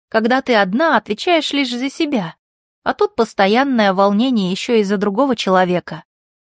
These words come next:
Но прикусываю губу, встряхиваю свою темную гриву перед зеркалом.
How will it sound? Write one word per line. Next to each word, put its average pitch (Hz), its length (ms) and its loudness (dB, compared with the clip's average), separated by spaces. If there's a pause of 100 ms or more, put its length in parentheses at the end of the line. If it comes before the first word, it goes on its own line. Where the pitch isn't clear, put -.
(120)
Но 277 200 2
прикусываю 285 680 0
губу, 226 460 -2 (180)
встряхиваю 202 720 0
свою 185 300 -2
темную 185 420 0
гриву 311 320 2
перед 233 280 0
зеркалом. 165 600 -4